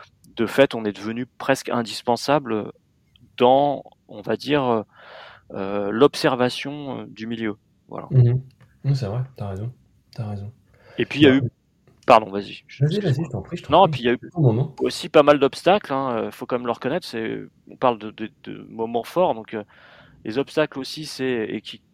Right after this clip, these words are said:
Speaker 1: continuent parfois d'être problématiques, c'est tout simplement le prix de l'abonnement qui, euh, parfois
Speaker 2: Mm.
Speaker 1: peut poser problème,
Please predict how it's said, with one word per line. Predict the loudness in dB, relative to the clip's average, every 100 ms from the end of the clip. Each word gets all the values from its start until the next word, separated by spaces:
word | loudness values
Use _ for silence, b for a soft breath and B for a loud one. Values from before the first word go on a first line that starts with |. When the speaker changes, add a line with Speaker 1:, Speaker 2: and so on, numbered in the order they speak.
| _ -16
Speaker 1:
continuent | -14 -14 -4
parfois | -4 -4 -4 -4
d'être | -4 -8 -8 -8 _ _
problématiques, | -6 -6 -6 -10 -14 -14
c'est | -16
tout | -12
simplement | -14 -12 -14
le | -10
prix | -10 -6
de |
l'abonnement | -6 -6 -8 -12 -12 -20
qui, | -18 -14 -12
euh, | -12 -4
parfois | 0 0 0 -4
Speaker 2:
Mm. | -8 _ _
Speaker 1:
peut | -10
poser | -8 -8 -10
problème, | -8 -6 -6